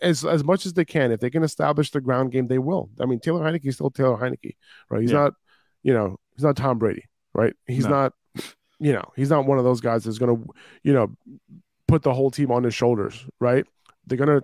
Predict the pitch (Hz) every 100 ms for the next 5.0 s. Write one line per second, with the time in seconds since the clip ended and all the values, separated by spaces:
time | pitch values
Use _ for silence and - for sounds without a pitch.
0 | - 139 131 120 143 139 147 135 127 123
1 | 127 127 123 _ _ _ - 120 127 143
2 | 147 170 170 165 165 175 165 151 131 135
3 | 143 135 131 143 117 127 120 113 123 123
4 | - - - _ _ _ _ - - -